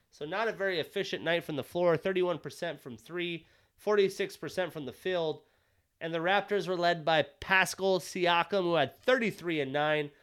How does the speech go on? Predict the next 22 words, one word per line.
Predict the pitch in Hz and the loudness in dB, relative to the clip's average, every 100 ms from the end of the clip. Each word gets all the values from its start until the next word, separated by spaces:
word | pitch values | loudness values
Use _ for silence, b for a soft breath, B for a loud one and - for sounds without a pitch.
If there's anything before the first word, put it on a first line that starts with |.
| b - | b -6
He | 202 | 0
was | 175 - | 0 -2
three | - 196 190 | -4 0 0
of | 135 | -2
three | - 170 | -6 -6
from | 170 139 | -4 -8
three. | 107 - 180 214 214 b b b - | -10 -2 0 0 -6 b b b -8
And | 147 | -8
Fred | - 202 208 170 | 0 4 4 4
VanVleet, | 190 175 - 196 202 185 | 2 2 -2 -2 -2 -4
the | 165 - | -6 0
all-star, | 170 233 - 170 156 147 143 b b b | 4 4 2 0 2 4 2 b b b
twenty-six | - 220 240 - 208 - | -2 0 0 0 -2 0
and | 170 | -4
eleven. | 160 175 165 | 0 0 0
He | 170 | -2
was | 151 | -2
five | - 170 175 | -2 0 0
of | 151 120 | -2 -6
ten | 160 143 | -6 -6
from | - 127 | -10 -14
three. | - 165 156 | -8 -4 -4